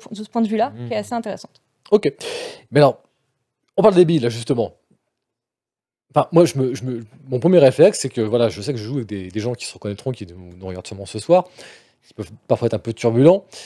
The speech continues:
Speaker 3: Et je me dis, mais un, un jeu comme ça, là, il y a, il y a un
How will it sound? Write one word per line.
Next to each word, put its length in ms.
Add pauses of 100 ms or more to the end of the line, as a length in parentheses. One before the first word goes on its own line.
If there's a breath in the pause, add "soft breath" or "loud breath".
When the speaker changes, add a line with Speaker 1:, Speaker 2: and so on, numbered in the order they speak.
(1160 loud breath)
Speaker 3:
Et 60
je 80
me 100
dis, 120
mais 100
un, 160
un 140
jeu 180
comme 160
ça, 240
là, 100
il 60
y 60
a, 120
il 60
y 20
a 60
un 80